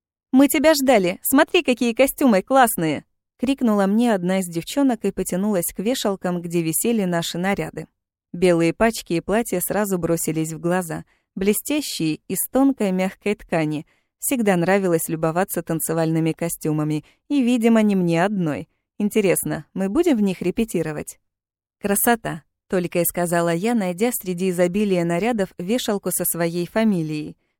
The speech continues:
Белоснежное платье с блеском по краям, с красивыми рукавами в виде крыльев. Какая прелесть!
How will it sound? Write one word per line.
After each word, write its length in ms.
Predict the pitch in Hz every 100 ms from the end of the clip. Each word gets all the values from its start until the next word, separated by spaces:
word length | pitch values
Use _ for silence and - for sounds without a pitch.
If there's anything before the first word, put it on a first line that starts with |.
| -
Белоснежное 800 | 185 190 202 202 170 160 160 165
платье 440 | 185 226 - 190
с 80 | 170
блеском 480 | 165 208 220 196 175
по 120 | 180
краям, 500 | - 202 190 160 160 _ _ _
с 100 | -
красивыми 540 | 190 185 - 175 170
рукавами 580 | 160 165 170 175 214 196
в 60 | 165
виде 280 | 180 165 202
крыльев. 560 | - 196 165 156 160 _ _ _ -
Какая 360 | 226 226 233 214
прелесть! 520 | 220 160 156 -